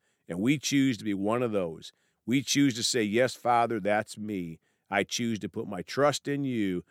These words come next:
and work with you." Thank you for helping me.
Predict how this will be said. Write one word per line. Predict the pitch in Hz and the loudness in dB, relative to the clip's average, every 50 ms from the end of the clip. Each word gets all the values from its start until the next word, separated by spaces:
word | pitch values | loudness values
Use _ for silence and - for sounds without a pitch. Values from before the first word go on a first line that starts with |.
| _ _ _ _ | _ _ _ _
and | 90 87 92 90 | -6 -6 -4 -2
work | 90 101 113 110 - _ | 0 0 -2 -2 -4 _
with | 104 110 104 95 - - | -2 -2 -2 -2 -2 -8
you." | 90 82 69 62 - _ _ _ _ _ _ _ | -14 -14 -14 -16 -20 _ _ _ _ _ _ _
Thank | - 113 131 135 - | 0 2 2 2 2
you | 120 | -2
for | 104 - 113 95 | -2 -2 -2 2
helping | 101 123 143 151 - 156 160 160 | 4 4 4 4 2 -2 -2 0
me. | 160 165 160 139 | 0 0 -2 -4